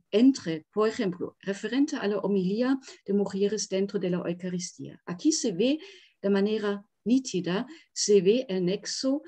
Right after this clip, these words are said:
entre ministerios laicales y ministerios sacramentales. A causa, según el,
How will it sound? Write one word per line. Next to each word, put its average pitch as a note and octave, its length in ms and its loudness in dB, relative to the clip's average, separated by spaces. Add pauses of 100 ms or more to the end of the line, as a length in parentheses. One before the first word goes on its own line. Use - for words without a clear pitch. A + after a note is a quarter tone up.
(140)
entre A#3+ 340 0
ministerios G3+ 840 -2
laicales - 2000 -6
y F#3 80 -4
ministerios F#3 580 -2
sacramentales. - 840 -12
A F3+ 60 -10
causa, C4 480 -2 (220)
según F#3+ 320 0
el, D#3 240 0